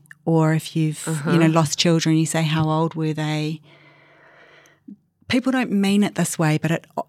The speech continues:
Speaker 1: it, you just, it lands on you with judgment for me, and it lands on me with judgment around, well, if it was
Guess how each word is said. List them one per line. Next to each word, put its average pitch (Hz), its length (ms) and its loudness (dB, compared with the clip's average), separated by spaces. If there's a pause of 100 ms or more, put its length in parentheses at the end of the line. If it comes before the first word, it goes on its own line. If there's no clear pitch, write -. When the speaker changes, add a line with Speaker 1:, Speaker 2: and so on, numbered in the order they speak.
Speaker 1:
it, 185 280 -2
you 185 160 0
just, 185 240 -4 (140)
it - 240 -6 (220)
lands 202 520 2
on 175 160 0
you 160 140 2
with 165 160 -6
judgment 185 800 -2
for 190 120 -4
me, 180 480 2
and 180 160 0
it - 100 -2
lands 175 420 0
on 175 200 0
me 170 200 0
with 165 220 -6
judgment 165 500 -2
around, 160 800 0
well, 170 160 -2
if 165 200 -4
it - 100 -8
was 160 320 -4